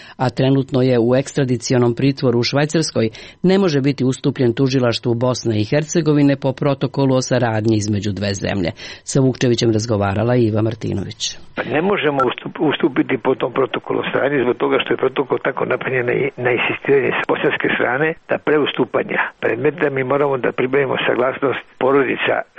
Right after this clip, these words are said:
Speaker 2: žrtava. Bez toga ne možemo da ustupimo predmet.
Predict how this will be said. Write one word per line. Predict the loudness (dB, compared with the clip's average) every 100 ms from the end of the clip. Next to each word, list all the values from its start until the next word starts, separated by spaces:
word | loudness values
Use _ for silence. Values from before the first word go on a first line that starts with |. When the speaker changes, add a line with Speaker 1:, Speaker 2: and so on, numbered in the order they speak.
| -2
Speaker 2:
žrtava. | 0 0 0 0 -2 -6 -6
Bez | -2 -2 0
toga | 0 0
ne | 0
možemo | 0 -2 -6 -4
da | -4 -4 -6 -8
ustupimo | -6 -4 -2 -2
predmet. | -4 -6